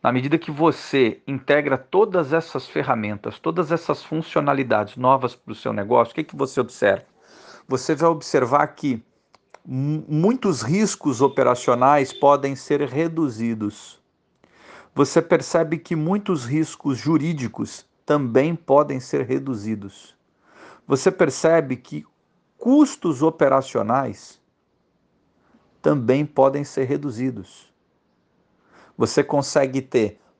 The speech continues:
mais ações, mais tempo de atividade do negócio na-, dentro das vinte e quatro horas do dia a dia. Sete dias por semana, numa abrangência muito maior, que antes era estabelecida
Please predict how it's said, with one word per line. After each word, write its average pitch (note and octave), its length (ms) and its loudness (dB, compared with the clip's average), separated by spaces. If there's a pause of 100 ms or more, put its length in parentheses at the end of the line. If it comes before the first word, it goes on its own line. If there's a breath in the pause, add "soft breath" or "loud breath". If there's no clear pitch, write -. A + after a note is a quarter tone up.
mais C#3+ 580 0
ações, A2+ 720 -2 (960 soft breath)
mais E3 680 2
tempo G3 420 -2
de E3+ 80 0
atividade D3+ 800 0
do C#3+ 100 -4
negócio C#3 560 2
na-, C#3 140 -2
dentro C#3 360 -4
das C3 200 2
vinte D3 220 -8
e - 20 -20
quatro C#3 380 0
horas B2+ 360 4
do B2 100 -8
dia B2 200 -4
a - 20 -6
dia. G#2 400 -8 (840 soft breath)
Sete G3 540 0
dias F3+ 340 0
por E3 200 -8
semana, B2+ 480 -2
numa D3 180 0
abrangência D#3+ 640 0
muito F3 240 -6
maior, D#3 460 4
que B2+ 100 -8
antes C#3+ 180 -6
era D3 120 -2
estabelecida C3 840 -4